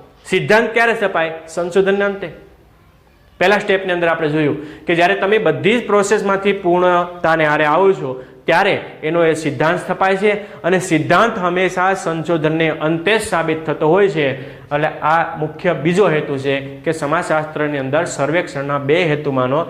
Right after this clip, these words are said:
સિદ્ધાંત સ્થાપવો. કોઈ પણ વ્યક્તિ જ્યારે સંશોધન હાથ ધરે છે અને સંશોધન જ્યારે પૂર્ણ થાય છે પછી એમ કહેવામાં આવે છે, જે મેં તમને આત્મહત્યાના સિદ્ધાંતની વાત કરી,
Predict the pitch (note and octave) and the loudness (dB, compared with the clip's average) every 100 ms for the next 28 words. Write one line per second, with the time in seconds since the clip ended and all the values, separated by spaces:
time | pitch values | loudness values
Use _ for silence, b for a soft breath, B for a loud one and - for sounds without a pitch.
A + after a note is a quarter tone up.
0 | B - D3 B2+ C#3 C#3+ C3 - B2 - | B -8 -6 -2 -2 -2 -6 -6 -6 -6
1 | A2 - b b b b F#3 G#3+ A3 A#3+ | -14 -14 b b b b 0 2 2 2
2 | D#3+ E3+ E3+ D#3+ B2 A#2+ E3 G3 F#3+ E3+ | 2 0 -2 -4 -4 0 0 2 -2 -4
3 | E3+ F#3+ F#3+ D#3 F3 C#3 D3+ G#3 - B2 | -2 0 0 2 0 0 2 2 0 -6
4 | - B B B - A#3 G#3+ G3+ A3+ A3 | -10 B B B 0 2 2 0 2 2
5 | A#3 G#3 A3+ - G#3 B3+ A#3+ G3 F#3 D#3 | 4 4 2 0 2 4 4 0 0 -2
6 | C#3+ - - G3 G#3 A#3 A3+ A3 G3 F#3+ | -4 -8 -4 0 2 2 2 0 0 2
7 | F3 D#3 D3+ C#3 C3 - C3+ F3 G3 G3 | 2 2 0 0 -6 -6 -2 0 2 2
8 | F#3+ F#3+ G3+ G3+ G3+ G3 F#3+ F3+ F#3 F#3 | 2 2 0 0 0 0 0 0 0 0
9 | F3 E3+ - D#3+ D#3 - | 0 0 -2 -4 -4 -10